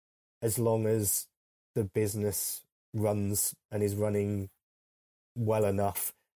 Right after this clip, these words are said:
that we can look after our employees well, that we can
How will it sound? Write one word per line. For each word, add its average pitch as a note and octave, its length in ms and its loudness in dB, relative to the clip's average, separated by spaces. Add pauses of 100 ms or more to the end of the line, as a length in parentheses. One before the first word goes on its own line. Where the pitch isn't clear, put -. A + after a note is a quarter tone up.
that G#2+ 160 -2
we G#2 180 0
can G2+ 360 -4 (760)
look G#2 200 -2
after G#2 360 -2
our G#2 120 0
employees G2+ 640 -2
well, G#2 360 2
that G2+ 120 -6
we G#2 100 -4
can G2 240 -8